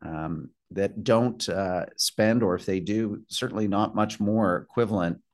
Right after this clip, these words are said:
that we do of our tax expenditures to support healthcare. And what do all those systems have? Well, they have some form of mixed delivery.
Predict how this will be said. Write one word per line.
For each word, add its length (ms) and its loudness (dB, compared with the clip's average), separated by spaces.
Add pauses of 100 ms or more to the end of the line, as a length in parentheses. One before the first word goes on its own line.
that 140 -4
we 160 0
do 200 4
of 100 2
our 140 2
tax 380 -4
expenditures 720 -4
to 340 -4 (520)
support 400 2
healthcare. 420 4
And 120 2
what 80 4
do 80 2
all 200 0
those 260 -2
systems 320 -6
have? 220 -8
Well, 120 -4
they 100 4
have 180 0
some 240 0
form 240 2
of 140 -4
mixed 320 -2
delivery. 520 -4